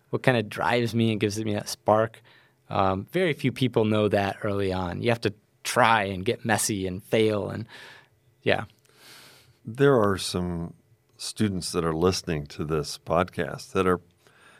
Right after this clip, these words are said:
Speaker 2: maybe in that place right now, just wondering, "I don't really w-, know what I wanna do with my life. I don't know what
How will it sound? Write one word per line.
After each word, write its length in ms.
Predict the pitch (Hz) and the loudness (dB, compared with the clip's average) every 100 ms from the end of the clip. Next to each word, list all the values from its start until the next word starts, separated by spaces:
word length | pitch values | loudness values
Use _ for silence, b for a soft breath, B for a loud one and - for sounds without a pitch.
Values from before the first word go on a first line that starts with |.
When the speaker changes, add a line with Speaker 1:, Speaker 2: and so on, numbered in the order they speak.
| b | b
Speaker 2:
maybe 260 | - 139 127 | 0 2 2
in 80 | 80 | -2
that 200 | 78 - | -4 -6
place 340 | - 117 113 | -2 -2 -2
right 140 | - 55 | -4 -6
now, 340 | 78 71 71 71 | -6 -8 -8 -8
just 320 | 82 82 - _ _ b b b b b b | -8 -8 -10 _ _ b b b b b b
wondering, 720 | 85 90 82 82 78 76 76 - _ - - | 4 6 6 2 2 -2 -8 -16 _ -18 -14
"I 160 | 73 | -12
don't 220 | 73 - - | -12 -16 -12
really 180 | 78 78 | -8 -6
w-, 160 | 80 87 | -8 -4
know 180 | 80 82 | -2 0
what 160 | 95 | 0
I 40 | 80 | 0
wanna 260 | 80 78 | -2 -6
do 160 | 73 82 | -4 -4
with 180 | 78 - | -4 -6
my 140 | 73 | -6
life. 500 | 76 80 123 - - b b b b b b - | -2 2 2 0 -10 b b b b b b -6
I 180 | 80 78 | -2 -2
don't 500 | 73 - 85 82 85 | -4 0 2 2 2
know 140 | 80 | 0
what 260 | 76 78 | 0 -2